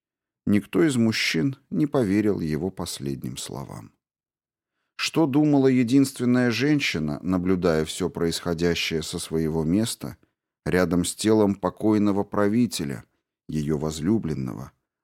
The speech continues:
отца её детей, никто не знал. Лицо убитого повелителя уже посерело, известное следствие отравления фиджаной.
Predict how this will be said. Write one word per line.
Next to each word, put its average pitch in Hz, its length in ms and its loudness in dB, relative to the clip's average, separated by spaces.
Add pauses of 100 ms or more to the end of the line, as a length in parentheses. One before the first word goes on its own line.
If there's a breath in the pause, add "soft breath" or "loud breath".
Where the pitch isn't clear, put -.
отца 85 420 -2
её 85 220 0
детей, 82 600 -4 (340)
никто - 340 -6
не 71 120 -8
знал. 50 380 -14 (460)
Лицо 123 580 4
убитого 127 600 4
повелителя 117 840 2
уже 98 320 0
посерело, 85 840 -2 (200)
известное 110 720 -2
следствие 90 640 0
отравления 78 680 -2
фиджаной. 71 840 -8